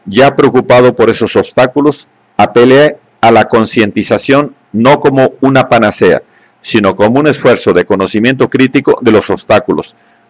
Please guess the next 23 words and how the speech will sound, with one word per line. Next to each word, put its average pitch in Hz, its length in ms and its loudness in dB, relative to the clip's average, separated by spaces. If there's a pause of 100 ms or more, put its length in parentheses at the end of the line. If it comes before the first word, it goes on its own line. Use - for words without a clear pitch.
valga 117 380 2
la 120 80 2
expresión, 101 560 -2 (280)
de 104 80 -2
sus 107 200 -2
razones 113 360 -2
de 95 100 -2
ser. 78 260 -2 (1400)
Contra 117 640 2
la 104 200 2
fuerza 160 420 0
del 135 160 0
discurso 113 480 -2
fatalista 110 580 0
neoliberal, 101 560 2 (380)
pragmático 113 760 0
y 107 100 4
reaccionario, 113 720 0 (380)
insisto 127 540 0
hoy, 78 220 0 (200)
sin 107 300 -2
desvíos 107 540 0
idealistas, 113 920 -2